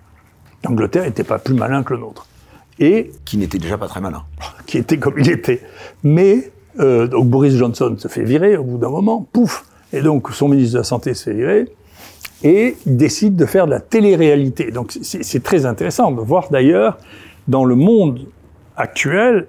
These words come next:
Speaker 1: influencé par euh, l'Occident, le mélange show business, théâtre,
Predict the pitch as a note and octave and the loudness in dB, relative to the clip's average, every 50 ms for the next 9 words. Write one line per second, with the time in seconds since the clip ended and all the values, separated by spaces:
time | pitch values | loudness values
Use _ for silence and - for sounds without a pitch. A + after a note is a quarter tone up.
0 | _ - D3+ - - D#3 D#3 D#3 D3 C3 - - - D3 C3 B2 A#2 A2 - - | _ -6 -6 -4 -6 -6 -6 -6 -6 -6 -8 -4 0 2 2 2 0 -2 -4 -4
1 | - F3 F#3 - - B2+ - - - _ _ _ _ _ _ _ _ _ _ - | -2 0 0 0 0 -2 -4 -8 -16 _ _ _ _ _ _ _ _ _ _ -4
2 | - A2+ A2 A2 A2 - C#3 C#3 B2+ - - - D3+ B2+ A#2+ D3 F3+ G#3+ A#3+ A#3+ | -2 0 0 0 -2 -2 -2 -2 -2 -2 -4 -6 -6 -4 -2 0 0 0 0 -2
3 | A3+ - - _ _ _ _ _ - - B2+ B2 B2+ B2 C#3 D3 E3 E3 D#3 E3+ | -4 -6 -12 _ _ _ _ _ -6 -2 2 2 4 4 4 4 4 4 4 4
4 | G#3 A#3 B3 A#3+ G#3+ D#3 G#2+ B2+ C#3+ - - - - - F3+ E3+ D#3+ F3+ E3+ C3+ | 4 4 4 4 4 2 0 -2 -6 -8 -8 -6 -2 0 0 2 2 0 0 0
5 | C#3+ D3 D3+ D3 C#3+ C3 B2 - - - - - F3 D#3+ D#3+ E3 D#3+ D3 C3 - | 0 0 0 0 0 0 -2 -4 -6 -8 -4 -2 0 0 2 2 2 2 0 0
6 | - - - B2 B2 - | -2 -6 -8 -8 -10 -14